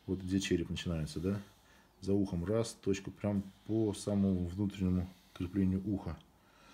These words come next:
там такие ямки есть, вы прям их нащупаете, они же совпадают с точками. Э, точку уха, где крепится сверху, промассировали в само ухо, а ухо это у нас, э,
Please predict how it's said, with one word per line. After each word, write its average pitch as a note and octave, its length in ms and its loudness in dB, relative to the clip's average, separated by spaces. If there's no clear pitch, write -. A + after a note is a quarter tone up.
там F2 160 -2
такие F#2+ 260 0
ямки C#3+ 320 2
есть, A#2 400 0
вы F2 140 -4
прям E2+ 260 -4
их D#2+ 60 -4
нащупаете, G#2 720 -4
они G#2+ 180 -2
же G2+ 100 -2
совпадают F#2 440 0
с - 20 -14
точками. D2 460 -2
Э, F2 320 0
точку G#2 640 2
уха, F#2 420 -2
где F#2+ 140 2
крепится G2 340 -2
сверху, F#2+ 500 0
промассировали A#2+ 680 2
в G#2 60 -2
само B2 540 2
ухо, A#2 480 2
а F#2 140 -2
ухо B2+ 280 4
это F#2 180 4
у G2 120 4
нас, G#2 320 2
э, E2 640 -2